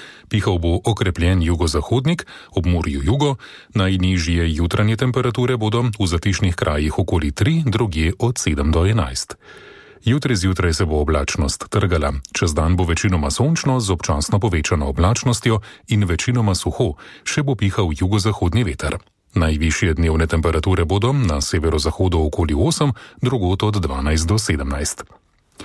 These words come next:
V soboto in nedeljo bo zmerno do pretežno oblačno,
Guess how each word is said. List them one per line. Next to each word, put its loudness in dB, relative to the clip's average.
V 2
soboto 0
in 2
nedeljo 0
bo 0
zmerno 0
do 0
pretežno -2
oblačno, 0